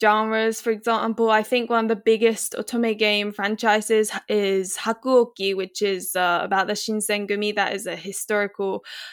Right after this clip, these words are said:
uh, fiction. So I guess people enjoy it in that they can learn a couple of things here and there. And also because it's based on real life events, it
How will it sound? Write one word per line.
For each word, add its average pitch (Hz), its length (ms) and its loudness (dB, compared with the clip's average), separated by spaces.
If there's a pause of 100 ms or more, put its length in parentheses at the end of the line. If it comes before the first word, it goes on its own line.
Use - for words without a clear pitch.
(100)
uh, 180 120 2
fiction. - 640 0
So 254 160 0
I 226 80 4
guess 233 280 2
people 233 320 0
enjoy 214 420 2
it 208 140 0
in 208 100 -4
that - 260 0
they 202 400 4
can 208 280 -4
learn 208 320 2
a 202 60 -4
couple 208 240 -2
of 202 120 -6
things 202 260 -6
here 208 140 -2
and 196 160 -6
there. 196 240 4
And 190 120 -6
also 202 380 -2 (380)
because 240 280 2
it's - 160 -2
based 226 360 2
on 214 420 0 (120)
real 214 340 6
life 202 280 2
events, 202 420 0
it - 140 -6